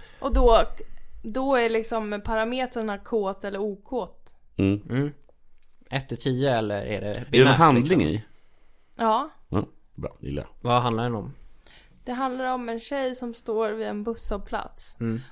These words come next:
Speaker 1: Och så ser hon en kille som är jättesnygg. Och sen börjar hon drömma om hur, eh, det mötet hade kunnat vara.
Speaker 2: Mm.
Speaker 3: Vid busshållplatsen?
Speaker 1: Ja.
Speaker 3: Mm. Ja.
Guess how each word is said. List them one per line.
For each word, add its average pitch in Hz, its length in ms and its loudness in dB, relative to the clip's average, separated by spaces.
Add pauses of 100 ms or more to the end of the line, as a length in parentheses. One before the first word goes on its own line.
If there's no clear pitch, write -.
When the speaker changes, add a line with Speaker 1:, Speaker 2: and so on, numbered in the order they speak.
(180)
Speaker 1:
Och 220 160 -8
så 240 120 -4
ser 247 320 -4
hon 214 120 -4
en 208 180 -8
kille 196 380 -6
som 196 160 -10
är 196 40 -10
jättesnygg. 202 460 -10
Och 190 100 -12
sen 214 200 -6
börjar 220 220 -2
hon 220 260 -6
drömma 220 800 -2
om 185 300 -4
hur, 190 640 -4
eh, 185 200 -8
det 190 380 -6
mötet 185 380 -8
hade 190 320 -12
kunnat 208 520 -6
vara. 147 160 -12 (260)
Speaker 2:
Mm. 90 220 0
Speaker 3:
Vid 117 200 0
busshållplatsen? 110 560 -6 (480)
Speaker 1:
Ja. 214 380 -4 (120)
Speaker 3:
Mm. 113 260 -6 (1400)
Ja. 139 180 0